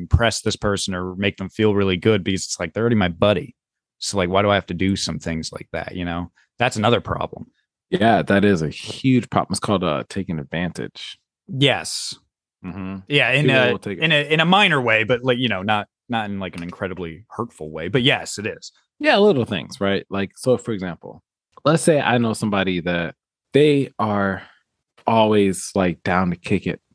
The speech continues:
Speaker 2: you know, like, they'll always pick me up, they'll always, like, kick it, do whatever, right?
Speaker 1: Yeah.
Speaker 2: I could be selfish and within my intentions and be like, "All right, man,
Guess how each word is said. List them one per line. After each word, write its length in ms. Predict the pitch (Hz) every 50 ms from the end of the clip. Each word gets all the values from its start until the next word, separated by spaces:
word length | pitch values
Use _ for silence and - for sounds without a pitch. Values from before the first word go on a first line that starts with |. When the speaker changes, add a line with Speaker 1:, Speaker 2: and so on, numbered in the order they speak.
| _ -
Speaker 2:
you 80 | 107
know, 200 | 104 107 101 101
like, 180 | 95 90 87 -
they'll 100 | - 87
always 280 | - 98 101 101 95 -
pick 280 | - - - - - -
me 80 | 104 98
up, 220 | 98 95 - _ _
they'll 100 | - 80
always, 540 | 82 90 90 90 90 90 85 - - - _ _ _ _ _ _ _ -
like, 180 | 87 87 - - _ _ -
kick 220 | - 107 95 90
it, 300 | 101 98 92 - - -
do 100 | 95 92
whatever, 280 | 90 85 82 76 80 80
right? 280 | 90 95 98 98 - - - - - - - -
Speaker 1:
Yeah. 180 | 120 113 101 185
Speaker 2:
I 40 |
could 140 | 185 - 165
be 80 | 120 101
selfish 520 | - - - 107 101 92 - 92 - -
and 100 | 98 90
within 240 | 87 87 - 101 90
my 140 | 87 82 80
intentions 560 | 73 69 - 98 92 - - 76 76 - -
and 100 | 87 82
be 60 | 82
like, 180 | 76 - - - -
"All 80 | 110
right, 200 | 98 - - - -
man, 120 | -